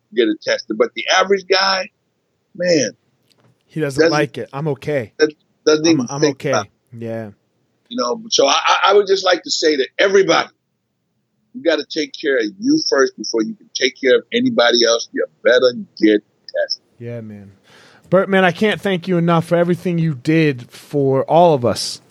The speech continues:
Speaker 2: You know, I, uh, I, I, I think I speak for every single person that ever stepped foot in that octagon while you were, while you were working with the U F C. That, um, you just, you just made a very difficult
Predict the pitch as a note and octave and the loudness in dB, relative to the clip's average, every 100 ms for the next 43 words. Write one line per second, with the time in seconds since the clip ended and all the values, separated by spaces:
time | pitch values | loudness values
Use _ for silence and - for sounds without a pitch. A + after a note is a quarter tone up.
0 | _ A#2+ C3 C3 A#2 A2 A#2 A2+ D2+ A2 | _ 0 2 2 0 0 0 0 -2 -6
1 | A2 A#2+ - B2 C3 A3 A#2 - D#3+ B2+ | -4 -6 -2 -2 -2 -2 -2 0 -2 0
2 | B2+ A#2+ C#3 C3+ E3 C3 A#2+ C#3+ B2+ B2 | 0 2 2 0 -6 -8 0 0 0 -2
3 | B2+ B2+ - C#3 - D3+ C3 C3+ A#2 C3 | -2 -2 0 -2 2 -2 0 0 2 2
4 | C3 B2+ A#2 A#2 A2+ A2+ A2+ B2 B2+ A2 | 0 -4 -2 0 2 0 2 4 4 2
5 | - - - - - A#2+ C3 C3+ A#2+ B2+ | -4 -20 -20 -14 0 2 6 6 6 2
6 | B2+ B2 A#2 B2 A#2 - - A#2 A2 G#2 | 2 -8 -8 -6 -6 -6 -8 -6 -6 -8
7 | G#2 - _ G2 F#2 F2 _ _ _ _ | -10 -14 _ -20 -20 -20 _ _ _ _
8 | _ - D3+ D3+ F#3+ - D3+ D#3+ E3+ E3+ | _ -6 -4 0 0 0 -6 -6 -6 -4
9 | F3 D3+ C3 E3 D#3 - E3 D#3+ C3+ D#3+ | -2 -2 2 2 2 0 -2 -2 0 2
10 | D3 | 2